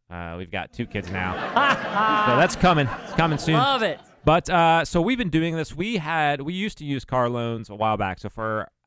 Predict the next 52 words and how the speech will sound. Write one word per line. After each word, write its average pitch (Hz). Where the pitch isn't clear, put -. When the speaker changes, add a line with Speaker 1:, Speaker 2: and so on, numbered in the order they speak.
Speaker 1:
I 110
guess, 113
uh, 104
my 101
wife 120
and 117
I's 110
first, -
I'll 78
say 127
three 127
cars 147
of 139
our 143
marriage, 143
uh, 117
we 117
did 110
the 117
car 131
loan 120
sort 117
of 104
shuffle, 151
uh, 101
where 107
you 98
have 135
a 135
car 135
loan, 127
eventually 117
you 113
get 113
it 98
paid 107
off, 120
but -
then 98
it's 87
time 101
to 95
get 95
a 90
new 104
car. 98
You 92
get 87
it. -
Yeah, 90
yeah, 69
yeah. 55